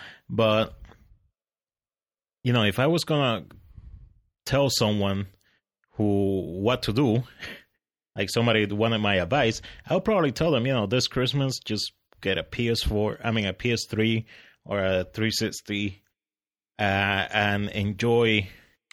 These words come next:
a lot of the games that are out there, because there's so many really good games for, for both of those systems. And then next year,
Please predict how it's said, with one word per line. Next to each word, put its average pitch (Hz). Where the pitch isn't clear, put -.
a 104
lot 120
of 113
the 110
games 110
that 104
are 104
out 101
there, 101
because 92
there's 104
so 139
many 113
really 110
good 104
games 95
for, 90
for 101
both 98
of 92
those 95
systems. 95
And 107
then 117
next 151
year, 117